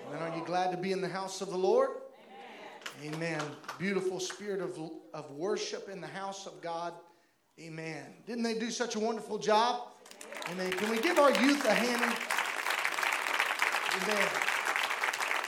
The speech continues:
Amen. This is one of the greatest group of young people you'll ever meet. Amen. And I am so proud of them for what they're doing. Amen.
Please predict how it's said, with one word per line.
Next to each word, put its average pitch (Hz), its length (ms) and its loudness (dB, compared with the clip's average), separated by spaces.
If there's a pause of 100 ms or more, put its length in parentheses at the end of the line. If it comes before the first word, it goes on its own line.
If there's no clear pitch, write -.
(1400)
Amen. 175 260 2
This 202 200 4
is 175 140 2
one 202 140 6
of 196 40 4
the 185 160 6
greatest 208 360 8
group 214 220 4
of 196 140 4
young 208 200 4
people 220 340 0 (140)
you'll 185 220 4
ever 220 280 2
meet. 214 440 -2 (680)
Amen. 156 320 -4
And 165 100 -2
I 180 160 0
am 151 140 -4
so 208 340 -4
proud 185 380 -4
of 143 160 -12
them 143 300 -10
for 147 120 -18
what 151 240 -12
they're 151 140 -10
doing. 143 480 -10 (400)
Amen. 143 480 -8